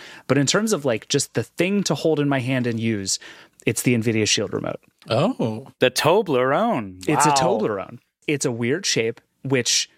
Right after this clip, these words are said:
Speaker 1: is weird because it doesn't sit sort of pleasingly flat on my coffee table, but I, I can pick it out from all the other remotes that I have. So it's, it's, like, unique.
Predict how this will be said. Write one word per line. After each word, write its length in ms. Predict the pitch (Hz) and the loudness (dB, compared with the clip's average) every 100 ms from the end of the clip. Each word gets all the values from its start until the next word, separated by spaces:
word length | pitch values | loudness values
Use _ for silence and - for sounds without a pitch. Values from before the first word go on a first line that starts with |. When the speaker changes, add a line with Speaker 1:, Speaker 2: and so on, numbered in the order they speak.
| - | -2
Speaker 1:
is 220 | 180 131 | 0 0
weird 380 | 131 233 254 208 | 0 0 0 0
because 260 | 214 170 | -2 0
it 120 | 170 | 0
doesn't 360 | - 156 160 - | 0 0 -2 -2
sit 340 | - 160 156 - - | 0 2 0 -2 -6
sort 240 | - 139 | -2 0
of 100 | 135 | -2
pleasingly 540 | - 165 156 156 147 143 | -2 -2 2 2 2 2
flat 360 | - 143 139 - | 2 0 0 -2
on 480 | 131 127 117 117 117 _ | -4 -2 -4 -6 -8 _
my 140 | 123 | -2
coffee 280 | - 120 110 | 0 -2 -2
table, 360 | 107 101 104 - - - | -4 -4 -4 -6 -14 -6
but 120 | - | 0
I, 240 | 131 135 135 | 2 0 -2
I 120 | 127 | -2
can 160 | 120 127 | -2 -4
pick 200 | - 190 | -2 0
it 60 | 156 | 0
out 180 | 147 | -2
from 200 | - 139 | -2 -2
all 120 | 127 120 | 0 0
the 120 | 117 | 0
other 160 | 110 | 0
remotes 320 | 107 104 104 - | -2 -2 -2 -2
that 100 | 95 | -4
I 60 | |
have. 260 | 90 87 90 | -4 -4 -2
So 180 | - 98 | 0 0
it's, 160 | 95 | -2
it's, 180 | - - | -6 -2
like, 160 | 107 - | -2 0
unique. 260 | 123 117 | 0 0